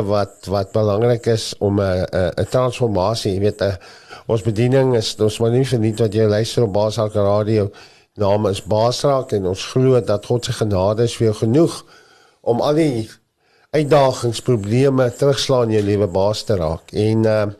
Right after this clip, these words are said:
een van die dinge wat maar baie groot uitdaging is, veral in huwelike, is die, is kommunikasie. Ek dink is maar orals nie, ek dink ek glo en sien, dit is maar orals 'n geweldige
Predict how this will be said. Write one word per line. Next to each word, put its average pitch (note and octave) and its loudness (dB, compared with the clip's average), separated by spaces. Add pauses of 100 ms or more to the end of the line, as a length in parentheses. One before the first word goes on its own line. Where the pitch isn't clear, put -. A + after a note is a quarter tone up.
(360)
een F#3 2
van G#3 0
die G3 2
dinge D3+ 4
wat D3+ 2
maar C3+ 2
baie B2 4
groot C#3 0
uitdaging B2 2
is, A2+ 0
veral C3+ -2
in C3+ 2
huwelike, C#3+ 2 (600)
is A#2 0
die, B2 4 (160)
is G#2+ -2
kommunikasie. A2+ -2 (300)
Ek G2+ -10
dink A#2 0
is B2 -4
maar G#2 0
orals C3+ 2 (100)
nie, A#2+ 2
ek G2 -2
dink G2 -2
ek F#2+ 0
glo A#2+ 0 (500)
en G#2+ 0
sien, G#2+ 0
dit F#2 -2
is A#2 -2
maar A2 0
orals A#2 0
'n F#2 0
geweldige G#2 -2